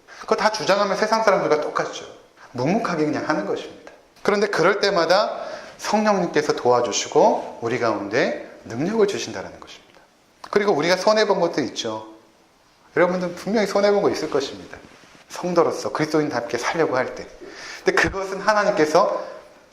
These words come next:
반드시 보상하십니다. 어떤 방식으로든 하나님께서 보상해 주십니다. 억울했던 일들은 또 풀어주세요.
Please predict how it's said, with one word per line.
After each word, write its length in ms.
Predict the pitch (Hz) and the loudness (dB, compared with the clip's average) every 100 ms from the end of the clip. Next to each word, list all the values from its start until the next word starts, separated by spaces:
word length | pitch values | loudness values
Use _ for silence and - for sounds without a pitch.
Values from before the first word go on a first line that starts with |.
| - _ _ | -20 _ _
반드시 520 | - - 165 170 - - | 0 2 2 0 -2 -4
보상하십니다. 720 | - - 113 95 - - - - _ _ _ _ _ _ _ | -2 -2 -6 -8 -12 -16 -20 -20 _ _ _ _ _ _ _
어떤 440 | - - - 208 196 | -4 -4 0 0 4
방식으로든 800 | 143 143 160 139 131 151 135 - - - - | 2 2 2 4 4 2 2 -4 -10 -16 -4
하나님께서 1160 | - 196 175 160 139 139 180 - - - - - - | 0 2 2 2 2 6 6 4 0 -8 -14 -20 -18
보상해 380 | - 113 110 104 | -10 -8 -8 -12
주십니다. 420 | 98 - - - - _ _ _ _ _ _ _ _ _ _ _ - - - | -14 -18 -20 -20 -20 _ _ _ _ _ _ _ _ _ _ _ -20 -6 0
억울했던 520 | 135 190 196 - 143 | 2 2 2 4 2
일들은 320 | 113 104 113 | 0 -4 -8
또 100 | - - | -10 -10
풀어주세요. 480 | - 135 - - | -8 -8 -10 -14